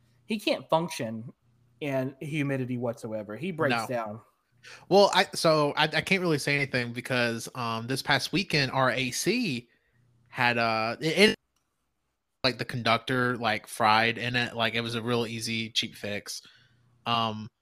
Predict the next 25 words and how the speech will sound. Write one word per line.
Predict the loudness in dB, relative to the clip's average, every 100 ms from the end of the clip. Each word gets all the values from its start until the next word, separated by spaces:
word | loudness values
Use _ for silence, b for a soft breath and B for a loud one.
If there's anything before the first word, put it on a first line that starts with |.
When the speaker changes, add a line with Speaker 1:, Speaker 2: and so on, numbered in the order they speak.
| _ 2
Speaker 2:
but | 2 2 -4
it, | -6 -2 2
this | 4
was | 6 6 6
right | 4 4
before | 2 0 4 6 6
I | 4 2
went | 2 -2 -2
to | -2 0 -2 -4 -8 -16 _ _ _ _ -4
go | -2 0
get | -2 -2
fitted | 0 2 0
for | -2
my | -4
suit | -2 -2 -4
for | -4
the | 0
wedding. | 0 0 -6 B B B B -4
Um, | 0 2 2
and | 2
I | 2
was | 0 -4
meeting, | -6 -6 -10 -6
you |
know | -4 -6